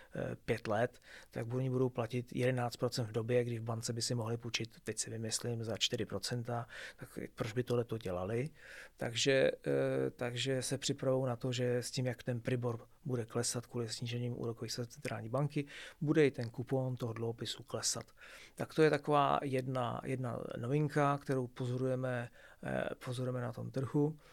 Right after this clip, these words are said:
No a některé dluhopisy stále nesou ale ten pevný výnos a pokud tam je jako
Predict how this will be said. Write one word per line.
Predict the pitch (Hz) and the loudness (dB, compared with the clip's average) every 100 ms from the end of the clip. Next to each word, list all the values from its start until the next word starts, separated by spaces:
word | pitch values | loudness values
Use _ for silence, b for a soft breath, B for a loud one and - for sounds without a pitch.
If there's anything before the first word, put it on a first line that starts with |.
| B B B B B | B B B B B
No | 151 139 131 - | 2 4 4 2
a | 147 139 135 131 - - - 175 | 2 4 4 2 -2 -6 -4 2
některé | 170 170 196 180 | 4 6 8 8
dluhopisy | 156 156 156 - 160 151 | 8 6 4 4 4 2
stále | - 139 139 143 | 4 4 6 4
nesou | 135 - 143 | 2 0 0
ale | 139 | 0
ten | 139 131 | 0 -2
pevný | 127 139 131 | -2 0 0
výnos | 120 120 139 139 | 0 0 0 -2
a | 139 | -6
pokud | - 147 143 | -4 -6 0
tam | 139 | 2
je | 135 | 2
jako | 131 123 139 | 2 4 4